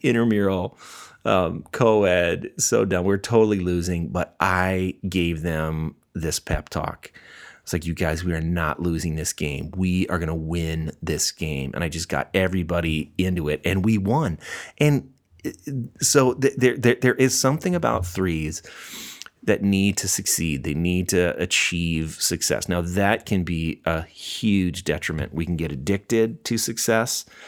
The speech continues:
We can get addicted to who we have influence over. So that's my confession. As I talk about success, I know <laughs> success.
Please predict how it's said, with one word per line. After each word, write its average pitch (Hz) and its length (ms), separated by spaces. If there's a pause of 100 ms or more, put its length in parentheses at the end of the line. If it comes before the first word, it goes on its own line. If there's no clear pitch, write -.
(440)
We 92 140
can 87 100
get 76 140
addicted 101 640
to 98 140
who 98 200
we 98 140
have 87 160
influence 90 440
over. 90 400
So 90 420
that's 104 300
my 117 120
confession. 85 640 (920)
As 107 140
I 101 60
talk 107 260
about 131 240
success, 85 480 (100)
I 101 280
know 87 640
<laughs> - 80
success. - 800